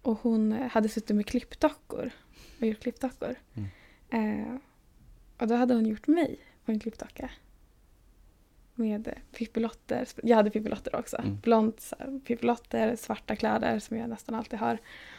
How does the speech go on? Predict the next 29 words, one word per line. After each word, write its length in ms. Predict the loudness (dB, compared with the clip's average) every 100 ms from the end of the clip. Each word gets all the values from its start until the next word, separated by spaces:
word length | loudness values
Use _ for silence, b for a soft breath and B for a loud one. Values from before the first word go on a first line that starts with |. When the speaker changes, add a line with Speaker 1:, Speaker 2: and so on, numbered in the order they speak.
| B B B
Speaker 1:
Eh, 500 | -4 0 0 -2 -4 -8 b b b _ _ _ _ _ _ _ -2
så 160 | 2
hon 140 | 6 6
hade 160 | 6
gjort 160 | 2 2
mig 240 | 0 0
och 60 | -2
så 80 | 0
gav 220 | 2 2
hon 100 | -2
den 140 | -6
till 100 | -8
mig. 200 | -8 -10 -12 b b b b b b -10
Så 100 | -2
fick 180 | 0
jag 80 | 0
en 60 | 0
kram. 300 | 0 -2 0
Och 80 | 4
hon 100 | 6
kunde 200 | 6 4
inte 200 | 2 -4
svenska 380 | -4 -4 -4 -4
eller 160 | -4
engelska. 380 | -4 -6 -10 -12 -4
Men 140 | 2
jag 140 | 4 2
fick 200 | -2 -6
den. 180 | -6